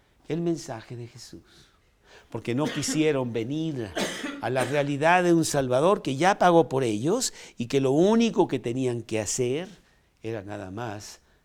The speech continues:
agarrarse de ese pago de la cruz para ellos, humillándose a sí mismos y pidiendo perdón por sus, por sus pecados.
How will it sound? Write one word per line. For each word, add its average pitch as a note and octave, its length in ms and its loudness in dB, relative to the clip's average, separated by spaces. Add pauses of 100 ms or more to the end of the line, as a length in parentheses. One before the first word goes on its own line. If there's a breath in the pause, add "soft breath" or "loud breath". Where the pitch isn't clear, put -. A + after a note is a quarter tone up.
(380)
agarrarse A2+ 880 -14 (200)
de G2 180 -12
ese G2+ 200 -14
pago F2+ 520 -6 (320 soft breath)
de F#2+ 120 -10
la F#2 120 -8
cruz F2 560 -12 (220)
para F2+ 260 -12
ellos, D2+ 580 -14 (480)
humillándose G#2 840 -8
a F#2 60 -14
sí G#2 160 -12
mismos B2 500 -4 (200 loud breath)
y C3 100 -8
pidiendo D#3 460 -2
perdón F#3 460 -6
por A#2 200 -12
sus, - 480 -18 (580)
por G2+ 140 -12
sus - 240 -16
pecados. - 800 -16